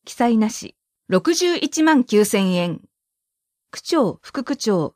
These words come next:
議長、副議長、議員、いずれも。期末手当は、六月期、一点五五月分、十二月期、一点五五月分、計、三点一零月分。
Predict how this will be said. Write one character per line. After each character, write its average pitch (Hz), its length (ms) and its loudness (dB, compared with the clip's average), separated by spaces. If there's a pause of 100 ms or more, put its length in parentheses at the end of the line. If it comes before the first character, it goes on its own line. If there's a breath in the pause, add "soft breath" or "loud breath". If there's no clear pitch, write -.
議 254 160 -2
長、 208 440 0
副 - 200 -8
議 254 160 -2
長、 175 440 0
議 254 240 2
員、 160 300 -4 (120)
い 185 100 -4
ず 196 120 -4
れ 196 120 2
も。 180 220 -2 (280)
期 233 120 2
末 311 100 4 (120)
手 311 200 2
当 185 180 -2
は、 165 200 -2 (440)
六 202 220 -4
月 294 280 -2
期、 - 220 -14 (260)
一 - 240 -6
点 196 240 2
五 240 220 6
五 247 180 4
月 233 280 -6
分、 190 300 0 (280)
十 233 180 2
二 285 140 4
月 277 260 0
期、 - 220 -8 (200)
一 - 260 -6
点 190 240 2
五 247 200 6
五 247 200 4
月 233 260 -6
分、 190 300 0 (440)
計、 226 340 0 (280)
三 370 300 0
点 196 340 -2
一 240 280 0
零 240 180 6
月 - 260 -4
分。 185 340 0